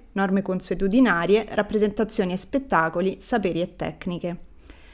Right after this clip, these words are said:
Per quanto riguarda la B D M, beni demo-etnoantropologici materiali, facciamo riferimento a beni la cui costruzione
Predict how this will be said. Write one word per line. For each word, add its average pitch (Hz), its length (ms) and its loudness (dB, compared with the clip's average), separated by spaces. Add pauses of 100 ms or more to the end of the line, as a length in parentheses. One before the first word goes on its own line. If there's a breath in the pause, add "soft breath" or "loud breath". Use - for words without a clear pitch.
(760 soft breath)
Per 202 120 2
quanto 247 260 6
riguarda 202 400 6
la 180 100 2
B 175 200 -4
D 190 200 2
M, 185 560 2
beni 175 300 0
demo-etnoantropologici 180 1160 -2
materiali, 214 600 4
facciamo 196 380 0
riferimento 202 640 2
a - 20 4
beni 196 600 2
la 196 120 2
cui 220 140 4
costruzione 202 1300 2